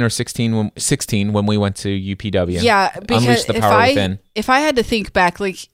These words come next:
Speaker 2: when we, in seven years in, s-, was that two thousand six?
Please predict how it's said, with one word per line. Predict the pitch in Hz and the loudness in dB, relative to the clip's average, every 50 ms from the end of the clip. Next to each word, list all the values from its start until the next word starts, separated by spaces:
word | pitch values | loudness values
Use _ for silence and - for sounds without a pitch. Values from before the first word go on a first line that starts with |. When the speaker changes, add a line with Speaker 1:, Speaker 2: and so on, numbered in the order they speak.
| _ _ _ _ _ _ _ _ _ _ _ | _ _ _ _ _ _ _ _ _ _ _
Speaker 2:
when | 208 185 196 220 233 226 226 | -20 -10 -4 -2 -2 -2 0
we, | 220 262 285 285 247 - | -2 -2 -2 -2 -4 -6
in | - 226 226 226 | -4 -2 -2 -2
seven | - - 277 269 262 269 247 | 0 2 0 0 0 0 -2
years | 254 240 220 196 - | -2 -2 -2 0 0
in, | 196 180 170 175 180 - | -2 -2 -2 -2 -4 -6
s-, | - - - - - - 208 | -8 -8 -6 -6 -6 -6 -6
was | 185 180 180 180 | -8 -8 -8 -6
that | 170 160 160 175 165 165 160 | -6 -6 -4 -4 -4 -4 -4
two | - - 202 | -2 -2 2
thousand | 185 185 180 175 165 | 2 2 2 0 -4
six? | - - 196 220 - - - - | -2 -2 -2 -2 -4 -8 -14 -16